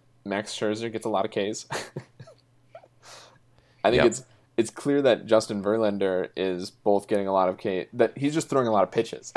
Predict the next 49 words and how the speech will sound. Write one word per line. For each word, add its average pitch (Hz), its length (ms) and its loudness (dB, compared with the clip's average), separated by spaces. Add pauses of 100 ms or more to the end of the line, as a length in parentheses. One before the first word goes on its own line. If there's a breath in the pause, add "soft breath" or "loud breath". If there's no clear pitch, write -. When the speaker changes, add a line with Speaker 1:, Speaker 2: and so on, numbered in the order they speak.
Speaker 1:
<laughs> - 100 -14
He's 135 200 -2
just 143 280 -8
facing 113 380 0
a 90 60 -4
ton 107 320 -4
of 90 100 -2
batters. - 580 -4 (560 soft breath)
Speaker 2:
He 87 520 -6
is, 85 240 0
and 80 160 -6
he's 87 260 -6
got 80 180 4
a 76 40 2
lot 73 560 -6
of, - 180 -6 (120)
that's 120 180 -2
a 160 60 -2
lot 78 240 2
of 67 80 -4
ground 95 320 0
outs. 50 340 -4
Speaker 1:
That's - 120 -10 (100)
a 80 40 -10
lot 98 600 0
of 104 160 -6
ground 78 320 -4
outs. - 340 -6
And 95 140 -2
I 90 160 6
find 120 280 2
that, 101 220 0 (320 soft breath)
I - 40 -2
mean, 143 260 2 (1080)
I - 100 8
guess 107 320 4
that's 180 200 2
good. 208 360 2
Like, 107 280 4
you 110 120 -2
can 110 120 -4
be, 95 200 2
he 104 200 -4
can 101 160 -4
be 98 100 0
pretty 92 500 -2
confident 117 580 -4
in 98 160 -6
his 92 400 -8